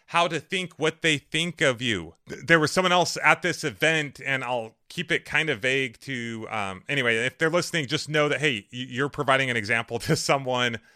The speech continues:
that, that, that might be in a similar situation. And we were at lunch, and they mentioned something about they don't post something on Facebook because they don't want their parents to see. And I was like, What?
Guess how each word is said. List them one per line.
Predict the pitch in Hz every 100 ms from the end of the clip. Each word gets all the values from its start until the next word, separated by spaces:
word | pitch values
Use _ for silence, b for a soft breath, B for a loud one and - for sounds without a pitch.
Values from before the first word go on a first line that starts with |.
| b b
that, | 131 131 127
that, | 143 123
that | 135
might | 139 139
be | 143
in | 120
a |
similar | - 143 117
situation. | 104 123 - 110 120 - 104 95
And | 110
we | 117 113
were | 117
at | 107
lunch, | 123 151 143 - b b b b
and | 139 131 127 123 131
they | 147
mentioned | 185 196 220 160
something | 196 185 196
about | 160 151 135 - _ _ _ _
they | 151
don't | 131 165 190 175 -
post | - 170 160
something | 180 160 175 165 160 156 147 131
on | 135 131 131
Facebook | 165 156 156 -
because | 127 139 110
they | 120
don't | 104 131 117
want | 127 123 -
their | 113 104 104 _ _ _ -
parents | 127 127 113
to | -
see. | 104 104 87 - _ _ _ _ _ _ -
And |
I | 139
was | 170
like, | 165
What? | 190 508 539 523 494 -